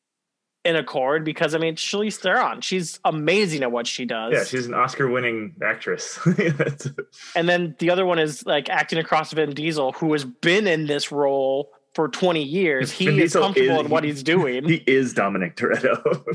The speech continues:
Speaker 2: <laughs>
Speaker 1: So, like, I mean, it, he was kind of in a lose-lose situation where he was, like, especially when he's being put in, in the, I mean, let's, let's be honest.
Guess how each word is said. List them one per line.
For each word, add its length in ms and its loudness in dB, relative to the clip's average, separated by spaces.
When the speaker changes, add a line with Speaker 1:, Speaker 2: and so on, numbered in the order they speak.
Speaker 2:
<laughs> 300 -20
Speaker 1:
So, 120 0
like, 200 0
I 80 2
mean, 140 0
it, 180 -2
he 180 2
was 240 2
kind 280 0
of 100 2
in 100 2
a 80 2
lose-lose 800 -2
situation 600 -2
where 100 0
he 160 -4
was, 340 -2
like, 300 -4
especially 400 0
when 140 2
he's 160 0
being 280 0
put 200 0
in, 160 2
in 200 -2
the, 280 0
I 80 0
mean, 160 0
let's, 260 -2
let's 160 0
be 140 0
honest. 340 -4